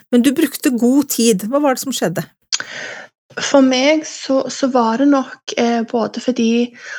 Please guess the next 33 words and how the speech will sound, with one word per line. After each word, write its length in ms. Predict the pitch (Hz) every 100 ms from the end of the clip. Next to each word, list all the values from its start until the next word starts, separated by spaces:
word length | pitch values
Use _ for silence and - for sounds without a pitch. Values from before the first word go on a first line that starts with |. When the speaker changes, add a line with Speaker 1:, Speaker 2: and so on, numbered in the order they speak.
| - 226
Speaker 2:
at 80 |
det 60 | 247
var 60 | 233
en 120 | 233
veldig 160 | 220 -
annerledes 600 | 226 226 247 233 226 -
måte 400 | 233 208 208 233
å 80 | 233
tilnærme 540 | - 226 214 220 233 240
seg 280 | 240 226
evangeliet. 760 | 226 220 220 214 208 208 254 294
Det 100 | 254
var 140 | 220
jo 140 | 214 208
også 200 | 214 - - - - _ 220
et 200 | 208 -
ekstra 340 | 220 - 226
skrift, 540 | 214 - 269 349 - 226
altså 160 | 214
et 80 | -
ekstra 320 | - - -
evangelium. 760 | 208 214 220 220 196 226 277 311 - - - _ -
Må 100 | 214
du 80 | 214
forstå 460 | 240 - - 226 208 214
det? 140 | - 262 277
Jeg 120 | 214
sleit 380 | - - - 214
med 100 | 233
å 40 | -
forstå 400 | 220 - 156 214
disse 240 | 208 -
gamle 520 | - 208 196 202 214